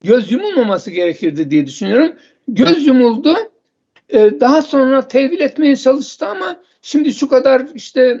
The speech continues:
e, daeş unsurunu yakaladık, gönderdik falan. Ama yani sen onu, e, başında yanlış yaptın. Türkiye'yi bir kere,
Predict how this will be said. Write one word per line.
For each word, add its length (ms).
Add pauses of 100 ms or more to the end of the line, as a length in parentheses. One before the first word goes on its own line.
e, 260 (260)
daeş 320
unsurunu 440
yakaladık, 520
gönderdik 520
falan. 360 (420)
Ama 460
yani 300
sen 220
onu, 520
e, 260 (380)
başında 480
yanlış 480
yaptın. 500 (440)
Türkiye'yi 500
bir 100
kere, 460